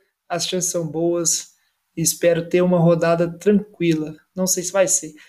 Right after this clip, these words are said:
Na sequência aqui, o Renatinho, e conta pra gente, Renatinho, qual que é a sua aposta do Survival essa semana?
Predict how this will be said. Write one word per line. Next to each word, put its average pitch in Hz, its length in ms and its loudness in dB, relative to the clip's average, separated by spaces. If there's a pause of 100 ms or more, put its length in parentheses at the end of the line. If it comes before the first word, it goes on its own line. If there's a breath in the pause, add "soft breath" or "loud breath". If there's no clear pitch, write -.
(140 loud breath)
Na 208 80 -2
sequência 240 440 2
aqui, 220 160 0
o 220 80 6
Renatinho, 214 840 0
e 196 60 -2
conta 202 240 -4
pra 190 180 2
gente, 175 180 -4
Renatinho, 175 340 -6
qual 185 160 4
que 185 80 -4
é - 20 -2
a - 20 -2
sua 202 180 0
aposta 180 400 2
do 165 60 -10
Survival 160 340 -4
essa - 140 -2
semana? 151 320 -12